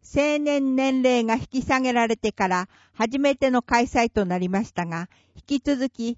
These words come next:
二十歳の方を対象とした式典では、参加者代表から将来の抱負が語られ、市長をはじめ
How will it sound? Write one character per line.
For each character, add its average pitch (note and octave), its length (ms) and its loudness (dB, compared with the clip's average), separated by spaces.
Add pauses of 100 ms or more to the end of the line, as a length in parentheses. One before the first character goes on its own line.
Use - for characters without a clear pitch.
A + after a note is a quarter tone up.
二 B3 160 -4
十 C#4+ 180 0
歳 D4 140 -4
の C4+ 120 2
方 B3 320 2
を A#3 100 2
対 A#3 260 0
象 A#3+ 240 0
と A#3+ 180 0
し - 60 -16
た - 180 -2
式 - 260 -16
典 A3 280 0
で F3 100 0
は、 F3 260 -2 (280)
参 C#4 340 -2
加 C4 160 -2
者 A#3+ 160 0
代 A#3+ 320 2
表 A#3+ 240 2
か G#3 140 -4
ら F#3+ 300 -2
将 C#4 340 4
来 C#4 240 2
の B3 140 2
抱 B3+ 280 2
負 C4 140 -2
が G#3 160 -2
語 G3 160 -8 (180)
ら F3+ 140 -2
れ、 E3+ 240 -4 (400)
市 - 160 -20
長 D4 300 6
を B3 80 6
は A3+ 180 0
じ G3 120 -4
め G3 220 0